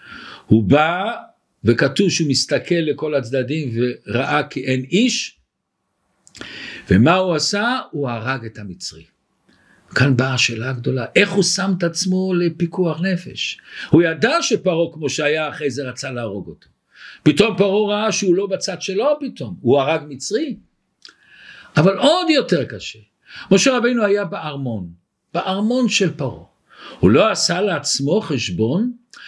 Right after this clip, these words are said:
שאולי יותר טוב שאני אשאר בארמון, וכמו שהצלחתי להוריד מהם את העבודה בשבת, אולי גם אני אצליח עוד יותר לעשות דברים. אז למה באמת הוא הלך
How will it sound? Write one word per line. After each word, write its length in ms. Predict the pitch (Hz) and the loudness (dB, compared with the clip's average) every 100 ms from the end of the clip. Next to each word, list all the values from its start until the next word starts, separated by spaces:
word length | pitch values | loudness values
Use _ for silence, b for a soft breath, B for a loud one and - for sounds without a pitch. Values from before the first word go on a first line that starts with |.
| B | B
שאולי 440 | - - 131 151 185 | 2 4 6 4 2
יותר 560 | 160 - - 180 208 185 | 0 -4 0 0 0 -4
טוב 260 | - 185 202 | -4 -2 -2
שאני 220 | 185 165 | -4 -6
אשאר 420 | 127 - 143 190 | -4 -4 0 0
בארמון, 540 | 180 175 139 135 143 185 | 0 -2 -2 -2 -2 0
וכמו 320 | 139 139 180 | -2 0 0
שהצלחתי 880 | 185 165 131 - 175 185 - 143 123 b b b b b b 131 | 2 -2 -4 0 0 0 -2 -4 -4 b b b b b b 4
להוריד 460 | 170 170 185 175 | 6 6 2 4
מהם 320 | 180 190 214 | 4 4 2
את 180 | 196 - | -4 -8
העבודה 440 | 175 135 143 135 190 | -6 -6 -2 0 0
בשבת, 920 | 156 - 123 92 202 349 - - - _ _ _ _ | -2 -6 -6 -4 0 0 -2 -12 -20 _ _ _ _
אולי 300 | 170 165 208 | 4 6 4
גם 180 | 185 185 | -2 -6
אני 200 | 180 170 | -8 -10
אצליח 440 | 147 208 196 170 - | -10 -8 -8 -8 -12
עוד 300 | - 294 370 302 | -2 0 0 0
יותר 540 | 247 190 - 226 208 | 0 0 -2 -2 0
לעשות 800 | 202 180 160 - 180 170 - - 135 - _ - | -2 -4 -4 -4 -2 -2 -4 -14 -16 -18 _ 0
דברים. 440 | 104 90 82 71 69 _ _ B B B B B | 2 2 -4 -10 -16 _ _ B B B B B
אז 140 | 160 117 | 2 4
למה 260 | 170 233 | 2 2
באמת 420 | 202 202 214 226 | -2 -2 -2 -2
הוא 120 | 180 147 | 0 0
הלך 320 | 135 139 | 0 -2